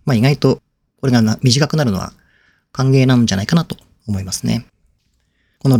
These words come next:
前後半のラウンド数、まあ、ゲームによって全然違うんですけども、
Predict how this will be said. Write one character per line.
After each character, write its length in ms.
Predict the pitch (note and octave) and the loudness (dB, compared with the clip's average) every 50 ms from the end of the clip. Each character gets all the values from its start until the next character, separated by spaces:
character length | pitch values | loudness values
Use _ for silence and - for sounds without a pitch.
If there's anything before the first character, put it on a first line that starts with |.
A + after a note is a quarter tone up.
| A2 - | 2 2
前 180 | B2+ C#3 D3+ E3+ | 0 0 -2 -2
後 180 | - - F#3 | 0 0 0
半 140 | - D3 A#2 | 2 0 0
の 60 | G2+ | 0
ラ 120 | G2+ G2+ G2 | 0 0 0
ウ 20 | |
ン 40 | - | 0
ド 80 | G#2+ | -2
数、 200 | A2 - - - - | -2 -2 -4 -4 0
ま 120 | D#3+ C#3 | 0 2
あ、 40 | A#2+ | 4
ゲ 140 | A#2+ D3+ E3+ | 4 2 2
ー 40 | D3 | 0
ム 60 | A#2+ | 0
に 60 | A2 | 0
よ 60 | G2+ | -2
っ 40 | - | -6
て 120 | - - | -6 -4
全 120 | G#2 G#2 A2 | -2 0 0
然 160 | A2 G#2 G#2+ | 0 0 0
違 160 | - - A#2 A2+ G#2+ | -2 0 2 2 2
う 60 | A2 | 2
ん 80 | A2 G2 | 0 -2
で 80 | G2 | -4
す 120 | - - - | -6 -4 -4
け 80 | - | -2
ど 100 | - G#2 | 0 2
も、 260 | A2 B2+ C3+ C3 - | 4 4 4 2 0